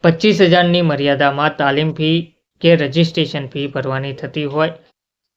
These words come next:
જે તે અધિકારી કર્મચારીને મળવાપાત્ર વર્ગમાં મુસાફરી કરવાની હોય, તાલીમ પરિષદવાદી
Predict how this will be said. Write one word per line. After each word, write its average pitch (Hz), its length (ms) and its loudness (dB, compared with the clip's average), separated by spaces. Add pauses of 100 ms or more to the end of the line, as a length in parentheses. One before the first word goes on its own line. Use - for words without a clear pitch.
(360)
જે 185 120 2
તે 196 180 2
અધિકારી 185 600 4
કર્મચારીને 156 720 2
મળવાપાત્ર 147 720 -2
વર્ગમાં 143 500 -2
મુસાફરી 139 480 -4
કરવાની 151 460 -4
હોય, 147 240 -4 (880)
તાલીમ 185 320 4
પરિષદવાદી 165 1200 0